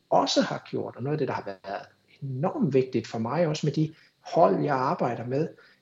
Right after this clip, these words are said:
det har jo faktisk været også det her med den sociale forankring, fordi det er sgu lidt lige meget, om du er professionel fodboldspiller eller håndboldspiller, eller da jeg selv, øh, spillede håndbold i, i Søndersø på, på Nordfyn for snart mange år siden, ikke?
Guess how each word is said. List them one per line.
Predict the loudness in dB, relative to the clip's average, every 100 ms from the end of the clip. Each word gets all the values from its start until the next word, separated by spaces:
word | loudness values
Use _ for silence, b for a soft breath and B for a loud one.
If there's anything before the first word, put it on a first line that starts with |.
| _
det | 0
har | 2
jo |
faktisk | 2 -2 0
været | 0 0
også | 0 0
det |
her | 0
med | 0 0
den | -2
sociale | -4 -4 -4 -2 0 4 4 4 0
forankring, | -2 0 0 -2 -8 -10
fordi | -6 -4
det | -2
er | -4
sgu | 0
lidt | 2 4
lige | 4
meget, | 4 2 2
om | 0
du | -2 0
er | 0
professionel | -2 -4 0 0 0 -2 -2
fodboldspiller | -2 0 0 -2 -4 -2
eller | -4
håndboldspiller, | -2 0 0 -2 -2 -2 0
eller | -2 -4 B B B B B _ 0
da | 2
jeg | 2 4
selv, | 6 8 6
øh, | 4 2 2 0
spillede | 0 2 2
håndbold | 2 0 0 0
i, | 0 0 0
i | -2
Søndersø | 2 2 2 0 0 0
på, | 2 2 2
på | 2
Nordfyn | 2 2 0 -2
for | 0
snart | -2 0 2
mange | 0 0 2
år | 0
siden, | 2 4 4
ikke? | 0